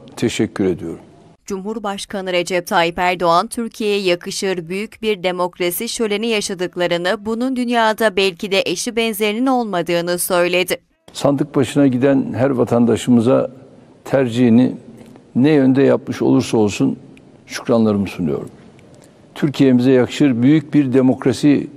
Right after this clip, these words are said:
Speaker 1: şöleni yaşadık. Dünyada belki de eşi benzeri yok.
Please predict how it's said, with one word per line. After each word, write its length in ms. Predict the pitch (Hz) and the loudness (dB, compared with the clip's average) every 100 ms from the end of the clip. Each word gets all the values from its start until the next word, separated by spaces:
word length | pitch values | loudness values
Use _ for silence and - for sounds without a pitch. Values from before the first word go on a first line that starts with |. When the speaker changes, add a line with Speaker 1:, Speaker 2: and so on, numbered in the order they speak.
| - | -16
Speaker 1:
şöleni 600 | - - 123 127 127 110 - - - - - - - | -8 0 4 6 4 2 -6 -20 -20 -20 -20 -12 -8
yaşadık. 600 | 92 98 - - - - - _ - | -4 -4 -6 -10 -20 -20 -20 _ 0
Dünyada 640 | 120 123 120 123 120 - - - - 101 | 4 4 4 4 2 0 -6 -20 -8 0
belki 280 | 110 - 110 | 0 0 0
de 100 | 104 | 0
eşi 240 | - 113 | 0 0
benzeri 360 | 107 92 120 117 | 0 0 2 4
yok. 320 | - - | 2 -4